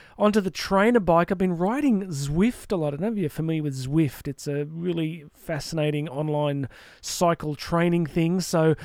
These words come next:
I've got a race coming up in a couple of months, two hundred and fifty-five kilometers and five kilometers of vertical climbing.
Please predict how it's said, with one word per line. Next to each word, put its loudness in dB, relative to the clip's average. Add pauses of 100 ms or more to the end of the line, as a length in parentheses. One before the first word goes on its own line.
(340)
I've -6
got 8
a 6
race 6
coming 2
up 0
in 0
a 0
couple -2
of 0
months, 0
two 4
hundred 2
and 0
fifty-five 0
kilometers 0
and -6
five 0
kilometers -2
of -6
vertical -2
climbing. -2